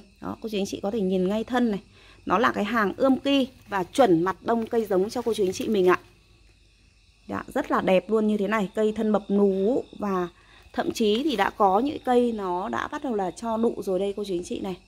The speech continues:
Và một cái chậu đen rô chiếc tím đỏ này thì cô chú anh chị nào mà đã từng sưu tầm và đang có ý định sưu tầm thì biết cái độ đắt đỏ và cực kỳ là hot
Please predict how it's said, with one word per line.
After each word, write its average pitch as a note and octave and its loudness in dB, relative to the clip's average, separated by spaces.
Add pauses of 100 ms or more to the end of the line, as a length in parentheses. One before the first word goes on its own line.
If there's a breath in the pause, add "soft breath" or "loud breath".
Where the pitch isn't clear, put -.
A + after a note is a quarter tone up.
(500 loud breath)
Và A#3 4
một A#3 2
cái A3+ -2
chậu C#4+ -2
đen C4 2
rô B3+ 4
chiếc F4 -6
tím B3 -2
đỏ B3+ 4
này F#3+ 2
thì F#3+ -6
cô A#3 0
chú G#3+ -4
anh F#3 -4
chị C#4+ -8
nào F#3 -2
mà E3+ -2
đã F3 -4
từng G#3+ 2
sưu D4 0
tầm A3 4 (420 soft breath)
và G3+ 0
đang B3+ -2
có A3 -2
ý A3+ -2
định - -6
sưu C4 -4
tầm G#3 2
thì G3 -4
biết C#4+ -4
cái B3 -8
độ C4+ 2
đắt - -6
đỏ G#3+ 4
và E3 -10 (180)
cực G#3+ -8
kỳ G#3+ -2
là F3 -2
hot D#4 -6